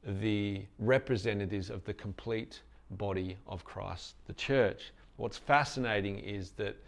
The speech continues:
when John got raptured into heaven, they're there.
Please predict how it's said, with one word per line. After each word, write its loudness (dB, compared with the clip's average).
when 2
John 2
got 0
raptured 0
into -4
heaven, -2
they're 2
there. 6